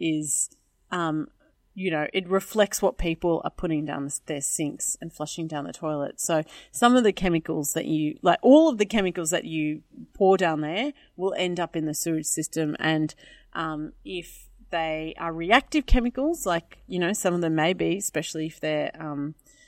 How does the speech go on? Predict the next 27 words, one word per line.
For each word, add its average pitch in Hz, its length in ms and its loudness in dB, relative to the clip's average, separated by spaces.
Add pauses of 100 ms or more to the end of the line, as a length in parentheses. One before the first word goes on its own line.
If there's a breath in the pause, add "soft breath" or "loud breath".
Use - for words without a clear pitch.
(640 soft breath)
you 180 120 -4
know, 160 140 0
paints 170 400 -2
and, 151 340 0
uh, 143 420 -4 (160)
and 147 400 -2 (540)
pesticides 214 920 6
and 160 100 2
all 175 120 4
that 180 180 0
sort 170 140 0
of 156 60 -4
thing, 151 180 0
they 156 140 2
can, 175 340 -2
they 190 120 6
can 190 320 2
create 156 480 -6 (160)
explosive - 540 -8
conditions. 151 800 -4
So, 147 560 0 (340)
yeah, 254 280 4 (180)
sewage, 226 340 -4 (300)
sewage 233 320 -2
workers 202 320 0
have 165 180 -2
been 151 360 -2